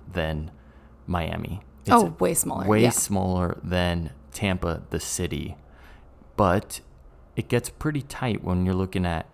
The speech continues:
Speaker 1: Tulsa, Oklahoma City, and Austin.
Speaker 2: Mm.
Speaker 1: Where would you kind of put it, like, just to give the listeners a better understanding of the vibe of downtown Saint Pete's?
Speaker 2: Probably Tulsa.
Speaker 1: Probably Tulsa?
Speaker 2: Yeah, I would
Speaker 1: Okay.
Speaker 2: say Tulsa.
Speaker 1: So
Speaker 2: You
Speaker 1: it's
Speaker 2: don't have, like, a bunch of
Speaker 1: significantly smaller.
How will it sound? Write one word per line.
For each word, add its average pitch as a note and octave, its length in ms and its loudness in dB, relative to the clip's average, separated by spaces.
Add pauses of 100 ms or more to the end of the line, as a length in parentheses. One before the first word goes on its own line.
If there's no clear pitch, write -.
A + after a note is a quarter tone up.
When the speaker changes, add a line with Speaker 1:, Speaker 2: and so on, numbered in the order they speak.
(280)
Speaker 1:
Tulsa, G#2 320 2
Oklahoma F2+ 440 0
City, E2+ 260 -4
and D#2 100 -4
Austin. - 560 -8
Speaker 2:
Mm. F3+ 420 -2 (120)
Speaker 1:
Where B2+ 180 2
would C#3 160 -2
you A#2 100 -4
kind A2+ 200 -2
of F#2+ 120 -4
put G2+ 220 0
it, F2+ 220 -2
like, F2 160 -4
just - 260 -4
to G#2+ 80 -4
give G2+ 300 -2
the E2+ 340 -2
listeners F#2 520 -2
a E2 40 -8
better E2+ 320 -2
understanding E2 800 -4
of D#2 340 -6 (460)
the F2+ 140 -4
vibe D#2+ 500 -4
of D#2+ 300 -6
downtown E2 600 -6
Saint - 340 -8
Pete's? - 360 -10
Speaker 2:
Probably A#3 260 -2
Tulsa. F3+ 440 -4 (280)
Speaker 1:
Probably F#2+ 260 0
Tulsa? F#2+ 420 -2
Speaker 2:
Yeah, G#3+ 220 4
I F#3+ 80 4
would G3+ 100 4
Speaker 1:
Okay. A3 120 4
Speaker 2:
say G#3+ 40 2
Tulsa. F#3 400 0
Speaker 1:
So G3 60 4
Speaker 2:
You G#3 80 2
Speaker 1:
it's G3+ 80 -2
Speaker 2:
don't A#3+ 180 4
have, A3 140 4
like, A3 120 2
a - 40 -6
bunch G#3 160 2
of G#3+ 80 6
Speaker 1:
significantly F#3 400 6
smaller. F3+ 140 2